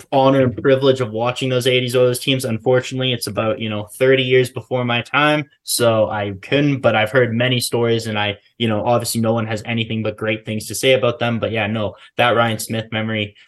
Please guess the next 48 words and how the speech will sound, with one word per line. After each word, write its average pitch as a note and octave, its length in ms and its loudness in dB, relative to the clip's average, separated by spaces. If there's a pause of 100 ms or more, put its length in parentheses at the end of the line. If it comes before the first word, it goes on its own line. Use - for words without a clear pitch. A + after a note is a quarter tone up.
(120)
uh, G#2 240 2 (280)
seems, G#2 480 -4
uh, G2 320 0
it, - 240 -14
it, - 320 -12
it, B2 220 -4
that, C#3 260 0
you, D3 160 6
what C#3+ 120 2
you're, D#3+ 160 6 (140)
what C#3+ 120 -2
you D3+ 80 0
said C#3+ 200 0
gave C3 120 2
me G#2+ 160 -2
goosebumps. G#2 380 -6
That's A#2+ 200 -6
just, A#2 300 -10
that's B2 160 -2
just - 140 -6
heartwarming A2 480 0
to A2 80 -14
hear. A2 160 -2
And D#3 200 4
you G3 120 8
know, G#3+ 100 6
it's C4 120 2
actually G#3+ 180 2
funny. D#3 320 0
A C#3 80 2
lot D3 180 4
of F3 100 0
people F#3+ 260 0
I've C3+ 160 2
no-, B2 240 -4
I'm B2+ 140 -2
not C3+ 120 -4
sure - 160 -4
you've B2+ 100 -4
seen A#2+ 140 -4
this, G#2+ 160 -6
compare A#2 540 -2 (180)
Ryan A#2+ 340 2
McLeod G#2+ 460 -2
to - 100 -10
Ryan G#2+ 300 -2
Smith. G#2+ 360 -4
I, G#2+ 120 -6